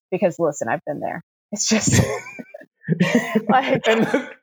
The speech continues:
Speaker 2: and you say that, "Listen, I've been there." Like, again, that is, like, one of those grizzled, "Listen, buddy, I've been there. You don't wanna be there. You don't wanna be where I am,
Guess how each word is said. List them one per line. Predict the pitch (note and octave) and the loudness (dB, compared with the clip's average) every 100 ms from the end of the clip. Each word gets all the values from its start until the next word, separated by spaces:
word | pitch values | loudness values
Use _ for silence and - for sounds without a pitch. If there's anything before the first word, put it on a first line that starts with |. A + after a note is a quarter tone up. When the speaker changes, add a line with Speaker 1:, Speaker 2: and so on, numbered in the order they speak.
| - | 0
Speaker 2:
and | B3 A3+ | 2 2
you | A3+ | 0
say | A3 G#3 | 2 2
that, | G3+ G3 | 2 2
"Listen, | F#3+ F#3 D#3+ | 2 2 2
I've | D#3+ D3 | 0 2
been | C#3 C#3+ | 0 2
there." | C3 C3+ C3+ - - | 4 2 0 -8 2
Like, | D3 D3 - | 2 2 -2
again, | F3 D#3+ D#3 B2+ G2+ - _ _ - | 0 2 4 2 -2 -16 _ _ -2
that | D3+ F3 | 4 4
is, | G3+ E3+ | 4 2
like, | E3 D3+ | 2 2
one | D3+ | 2
of | C#3 | 4
those | C3 A#2 | 2 2
grizzled, | C3+ B2 G#2+ F2+ | 0 2 0 0
"Listen, | G#2+ A#2 G2+ | 0 0 2
buddy, | F#2 E2+ E2 - | 4 4 2 -2
I've | G2 G#2 | 0 4
been | A#2 B2 | 4 4
there. | E2+ - - _ - | 2 0 -6 _ -12
You | - | -4
don't | G2+ - | -4 0
wanna | A#2 C#3+ | 2 2
be | C#3+ E3+ | 2 2
there. | C#3 C3 C3 - | 4 2 0 -6
You | - | -2
don't | G3 | 2
wanna | B2 B2+ | 2 2
be | D3+ | 2
where | D3+ D#3 | 2 2
I | D3+ C#3+ | 4 4
am, | A#2+ A#2 B2 | 4 2 -2